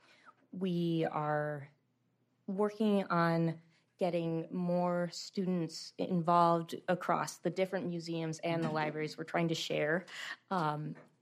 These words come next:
and just being able to do this in a methodical way when we, when the glam initiative started, um, our directors didn't think we collaborated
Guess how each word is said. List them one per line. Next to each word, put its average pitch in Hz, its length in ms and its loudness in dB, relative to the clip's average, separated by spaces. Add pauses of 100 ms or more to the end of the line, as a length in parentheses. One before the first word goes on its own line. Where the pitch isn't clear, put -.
(360)
and 190 320 2 (100)
just 226 240 0
being 226 180 4
able 196 160 4
to 185 80 0
do 208 200 2
this 190 240 4
in 185 140 4
a 175 40 2
methodical 170 640 4
way 165 300 4
when 165 240 2
we, 160 320 -4 (400)
when 175 680 0
the 185 80 -2
glam 170 360 2
initiative 160 500 -2
started, 160 640 2 (480)
um, 147 480 -2 (500)
our 160 140 0
directors 156 640 -2
didn't 165 320 -2
think 160 220 -4
we 160 80 -6
collaborated 165 720 -4